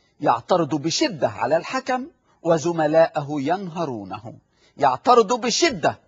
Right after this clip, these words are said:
على الحكم وزملائه ينهرونه. لم يصل مطلقا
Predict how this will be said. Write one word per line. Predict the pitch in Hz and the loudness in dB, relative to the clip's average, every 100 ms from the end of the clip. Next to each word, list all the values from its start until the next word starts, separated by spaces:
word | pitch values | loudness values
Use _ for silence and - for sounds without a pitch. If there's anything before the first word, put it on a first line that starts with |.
| _ | _
على | 151 160 | 0 0
الحكم | 151 220 214 214 277 _ _ _ | -2 -8 -6 -8 -8 _ _ _
وزملائه | 170 151 170 151 139 156 - 156 151 | -2 0 -2 -4 2 2 2 -4 -6
ينهرونه. | 143 123 165 175 160 120 101 95 107 _ _ _ | -6 -4 -4 -6 -10 -10 -10 -14 -18 _ _ _
لم | 139 139 | -4 -4
يصل | 135 156 - 151 | -2 -6 -6 -8
مطلقا | 135 160 - 143 131 107 107 | -8 -10 -6 -6 -4 -10 -12